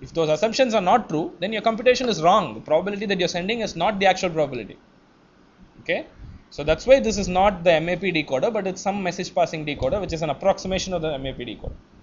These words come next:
So I'm not, so when I write this down, you should be careful. See, I'm not saying these are the accurate probabilities. These are accurate if my neighborhood, uh, tree-like assumption holds.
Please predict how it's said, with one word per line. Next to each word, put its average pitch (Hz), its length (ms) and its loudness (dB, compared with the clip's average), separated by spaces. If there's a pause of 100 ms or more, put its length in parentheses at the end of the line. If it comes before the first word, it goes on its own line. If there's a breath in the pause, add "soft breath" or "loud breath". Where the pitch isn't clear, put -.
(960)
So - 240 -6
I'm 139 120 -2
not, 233 300 2
so 202 120 2
when 190 120 4
I 190 60 6
write 226 260 4
this 240 120 -2
down, 220 220 2
you 185 80 0
should 185 140 -6
be 220 80 -6
careful. 165 480 0
See, 160 160 -4
I'm 123 140 -2
not 226 180 -2
saying 202 260 2
these 190 160 -2
are 202 80 8
the 165 100 6
accurate 160 360 4
probabilities. 151 580 -2
These - 180 -6
are 185 140 8
accurate 214 340 4
if 190 140 -4
my 240 240 0 (1300)
neighborhood, 196 640 2
uh, 170 180 6
tree-like 185 380 4
assumption 170 440 -2
holds. - 580 0